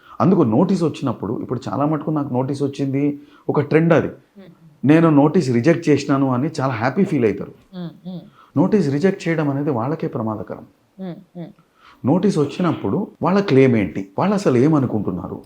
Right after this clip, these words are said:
Speaker 2: Hmm.
Speaker 1: జరిగింది ఏంటి అని చెప్పే బాధ్యత మనది.
Speaker 2: Hmm. Hmm.
Speaker 1: ఆయన ఒక క్లెయిమ్ వేసిండు, ఆ క్లెయిమ్లో ఎంతవరకు వాస్తవ్యం ఉంది,
Speaker 2: Hmm.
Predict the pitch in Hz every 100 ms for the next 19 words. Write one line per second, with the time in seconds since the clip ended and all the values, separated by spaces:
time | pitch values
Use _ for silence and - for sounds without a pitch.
0 | _ 180 - _ 110 127 180 196 147 117
1 | 113 110 107 104 110 - 131 92 104 135
2 | 123 95 - _ _ _ _ 92 127 110
3 | - - _ - 175 - 165 147 _ _
4 | - - 131 202 180 160 123 156 147 135
5 | 156 98 - - _ _ _ 127 - 131
6 | 190 202 143 139 175 180 175 143 127 -
7 | 147 147 131 117 117 139 139 - _ 196